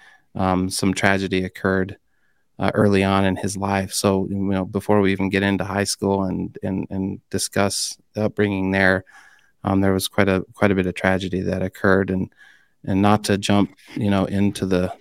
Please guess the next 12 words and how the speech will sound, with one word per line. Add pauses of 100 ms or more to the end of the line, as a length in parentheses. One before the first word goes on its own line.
darkness
of
this
podcast
too
quick,
but, (600)
um, (240)
you
know,
Nash
has,